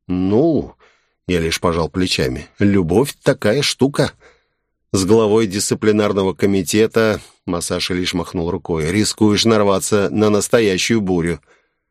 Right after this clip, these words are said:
Она их угомонила, но в любом случае мне надо переждать некоторое время,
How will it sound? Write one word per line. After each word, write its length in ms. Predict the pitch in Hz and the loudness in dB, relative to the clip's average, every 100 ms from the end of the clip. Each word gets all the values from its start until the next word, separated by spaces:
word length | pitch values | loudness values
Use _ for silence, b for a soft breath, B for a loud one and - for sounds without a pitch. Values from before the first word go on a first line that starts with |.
| _ _ _ - | _ _ _ -2
Она 280 | 127 127 123 | 2 4 2
их 180 | 113 - | 0 -2
угомонила, 640 | 123 113 117 123 147 123 101 | 0 2 2 2 2 2 2
но 380 | 104 104 101 - _ _ _ _ _ - | 2 2 0 -4 _ _ _ _ _ 0
в 140 | 135 | 2
любом 280 | 143 127 113 | 4 2 0
случае 420 | - 156 - 113 | 0 -2 0 2
мне 180 | 107 110 | 2 2
надо 280 | 113 107 - _ _ - | 2 0 -4 _ _ -2
переждать 600 | 147 135 113 85 87 76 | 0 2 0 0 0 0
некоторое 400 | 92 98 92 95 | -2 -2 -4 -2
время, 320 | 92 90 85 | 0 0 -2